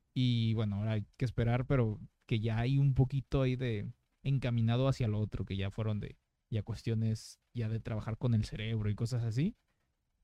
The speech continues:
Todavía no existe, todavía no está ahí, pero está que la guía sí va por ese camino, entonces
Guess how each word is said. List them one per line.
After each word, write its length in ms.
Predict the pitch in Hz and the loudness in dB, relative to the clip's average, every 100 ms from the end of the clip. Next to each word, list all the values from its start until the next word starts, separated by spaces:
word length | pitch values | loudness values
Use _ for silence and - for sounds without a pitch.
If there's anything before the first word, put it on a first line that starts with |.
| _ _ _ _ _ | _ _ _ _ _
Todavía 320 | 147 151 151 147 | 4 10 12 12
no 80 | |
existe, 440 | 135 - 208 - 247 | 10 6 2 2 4
todavía 220 | 165 143 | 6 8
no 80 | 147 | 6
está 180 | - 131 | 6 4
ahí, 220 | 175 233 | 4 2
pero 260 | - 117 110 | 0 0 -2
está 1300 | 110 - _ _ _ - 135 135 139 135 123 113 107 113 - _ _ _ _ - - | -6 -10 _ _ _ 0 2 4 6 6 4 2 -2 -6 -10 _ _ _ _ -20 0
que 120 | 131 | 2
la 140 | 117 | 4
guía 300 | 110 131 131 | 4 4 4
sí 120 | 113 | 4
va 100 | 127 120 | 4 6
por 140 | 123 | 4
ese 180 | 120 139 | 4 2
camino, 340 | 110 107 95 | 2 2 2
entonces 640 | 120 110 120 165 - - | 0 0 0 0 -4 -14